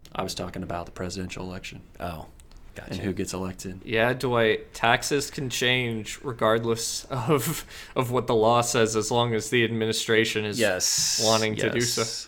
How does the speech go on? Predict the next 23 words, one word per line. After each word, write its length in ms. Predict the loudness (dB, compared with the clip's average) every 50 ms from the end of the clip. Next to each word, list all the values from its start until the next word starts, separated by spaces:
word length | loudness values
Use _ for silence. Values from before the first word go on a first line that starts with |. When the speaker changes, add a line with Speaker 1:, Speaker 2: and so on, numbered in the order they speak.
| -16 -14 -2
Speaker 2:
Yeah, 520 | 6 8 8 10 10 10 10 8 8 6 6
well, 200 | 10 12 12 12
I 80 | 12 12
just 200 | 10 6 0 2
meant 200 | 2 2 4 4
they're 180 | 2 2 2 0
slated, 760 | 0 -4 -2 -2 -2 0 0 -2 -4 -6 -10 -14 -12 -10
the 80 | -10 -10
bulk 360 | -8 -4 -2 -2 -2 -2 -4
of 40 | -8
the 60 | -8
stuff 260 | -6 -4 -4 -4 -4
is 80 | -6 -8
slated 320 | -6 -4 -4 -6 -6 -10 -12
to 60 | -10
change 380 | -8 -6 -4 -4 -4 -6 -8 -8
one 220 | -8 -8 -8 -6
one 120 | -8 -10
twenty 220 | -10 -10 -12 -10 -10
twenty-six. 560 | -8 -8 -8 -6 -6 -6 -6 -6 -6 -4 -4
Speaker 1:
Yeah, 60 | -2 0
agreed. 100 | 0 0
Speaker 2:
Um, 280 | 0 -2 -4 -8 -14